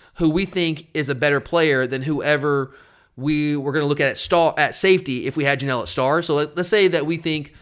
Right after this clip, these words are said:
I don't know, that Daniel Harris is a better player than Ja'Cory Thomas at safety, right? Well, okay, in that scenario, well, why don't we slide Dalen Everett inside?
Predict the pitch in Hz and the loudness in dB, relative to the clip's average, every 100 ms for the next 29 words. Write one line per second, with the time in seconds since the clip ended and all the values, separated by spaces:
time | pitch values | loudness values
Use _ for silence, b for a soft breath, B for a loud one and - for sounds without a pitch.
0 | b b _ - - 151 143 139 135 135 | b b _ -8 2 4 4 4 4 4
1 | 127 - 143 156 139 143 143 139 135 131 | 2 0 -4 -2 0 0 0 0 0 2
2 | 139 131 123 127 120 120 139 127 123 110 | 2 2 0 -4 -6 -4 0 2 0 -2
3 | - - - _ 110 120 - 104 - 92 | -4 -6 -8 _ -8 -4 -2 -4 -6 -6
4 | 117 127 - B B B B B - 147 | -2 -4 -6 B B B B B 0 2
5 | 143 127 - 196 175 139 147 160 156 151 | 2 0 -4 -4 0 0 2 0 0 -2
6 | 175 220 139 120 139 170 b b - 135 | 0 2 2 2 -2 -6 b b -8 0
7 | 135 135 - 135 170 170 165 165 151 139 | 0 0 -2 0 2 0 0 0 0 0
8 | 147 156 156 190 147 143 - - 151 135 | -2 0 2 2 2 0 -4 -8 -6 -4
9 | 208 208 131 123 170 | 0 2 2 0 -4